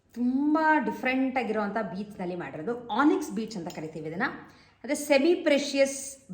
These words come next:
ಬೀಡ್ಸ್ ಇವೆಲ್ಲ ತುಂಬಾ ಚೆನ್ನಾಗಿದೆ. ಬಾಟಲ್ ಗ್ರೀನ್‌ನಲ್ಲಿ ಮಾಡಿರೋದು. And ಇದಕ್ಕೆ ದೊಡ್ಡದಾಗಿ ಒಂದು ಪೆಂಡೆಂಟ್ ಹಾಕಿದೆ. ಇದನ್ನ ನಿಮ್ಗೆ ಹಾಕೊಂಡು ತೋರಿಸ್ತೀನಿ. So ಇದು ಹಾಕೊಂಡಾಗ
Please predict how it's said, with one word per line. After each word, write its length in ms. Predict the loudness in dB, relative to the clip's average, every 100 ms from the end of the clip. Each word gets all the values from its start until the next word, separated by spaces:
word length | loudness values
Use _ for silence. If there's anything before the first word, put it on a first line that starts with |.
| -6
ಬೀಡ್ಸ್ 340 | -2 -2 -4 -6
ಇವೆಲ್ಲ 200 | -2 -2 -4 -14 -20 _ -4
ತುಂಬಾ 300 | -2 0 0 0
ಚೆನ್ನಾಗಿದೆ. 260 | 0 0 -2 -6 -6
ಬಾಟಲ್ 380 | -2 -2 -2 -4 -2
ಗ್ರೀನ್‌ನಲ್ಲಿ 580 | -2 0 0 -2 -2 -4 -6 -8
ಮಾಡಿರೋದು. 420 | -8 -8 -6 -4 -4 -6 -20 -10 -2
And 80 | 0
ಇದಕ್ಕೆ 200 | 0 0 0 0
ದೊಡ್ಡದಾಗಿ 520 | 0 0 2 2 2 0
ಒಂದು 180 | 0 0 -2 -4 -10 -6
ಪೆಂಡೆಂಟ್ 460 | -2 -2 -2 -2 -4
ಹಾಕಿದೆ. 300 | -6 -2 -2 -2 -14 -20 _ -2
ಇದನ್ನ 200 | 2 4 4
ನಿಮ್ಗೆ 240 | 4 4 4 2 -2
ಹಾಕೊಂಡು 440 | 0 2 4 2 2 2
ತೋರಿಸ್ತೀನಿ. 480 | 0 0 -4 -6 -6 -10 -18 -14
So 60 | -8 -6
ಇದು 100 | -6 -8
ಹಾಕೊಂಡಾಗ 520 | -8 -2 2 2